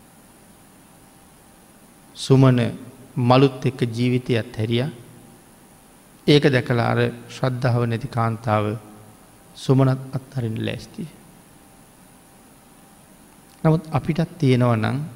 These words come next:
එහෙම ශ්‍රද්ධාවක්, ඒ ශ්‍රද්ධාව, පින්නතුනි, හරි වටිනවා. ලෝකෙන් එතර වෙන්න තියෙන උතුම් ශ්‍රද්ධාවක්. මේ ලෝකෝත්තර ශ්‍රද්ධාව තියෙනවා නම් සත්තිස්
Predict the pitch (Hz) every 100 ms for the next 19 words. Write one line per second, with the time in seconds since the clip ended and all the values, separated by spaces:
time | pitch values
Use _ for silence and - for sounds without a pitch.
0 | - - - - - - 151 175 160 135
1 | 127 127 123 147 165 - - - - -
2 | - - - - - - - - - -
3 | - - 135 - 127 123 123 131 123 123
4 | 117 120 107 110 104 - 190 143 - -
5 | - - - - - - - - - -
6 | - - _ - - 143 143 175 185 196
7 | 175 139 135 165 160 147 135 143 139 127
8 | 127 131 123 120 113 107 120 - - -
9 | - - - - - - - - - 123
10 | 120 117 139 165 156 180 175 165 143 147
11 | 131 123 123 123 131 123 120 113 110 104
12 | 107 - - - - - - - - -
13 | - - - - - - - - - -
14 | - - - - - - 165 165 - 208